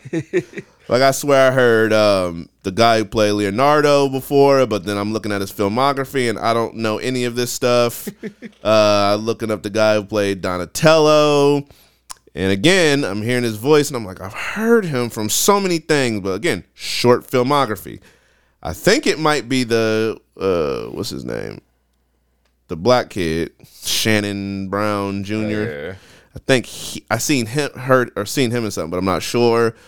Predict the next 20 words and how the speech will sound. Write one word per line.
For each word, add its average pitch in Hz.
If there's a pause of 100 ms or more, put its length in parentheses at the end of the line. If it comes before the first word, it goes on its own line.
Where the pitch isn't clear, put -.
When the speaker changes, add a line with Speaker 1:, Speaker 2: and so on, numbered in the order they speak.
(280)
Speaker 2:
One 101
of 104
these 117
other 135
kids 127
was 107
in 95
Good 120
Boys, 113 (720)
so -
I 82
guess 92
maybe 101
that's 107
where 113
I 107
recognize 107
his -
name. 113
But 95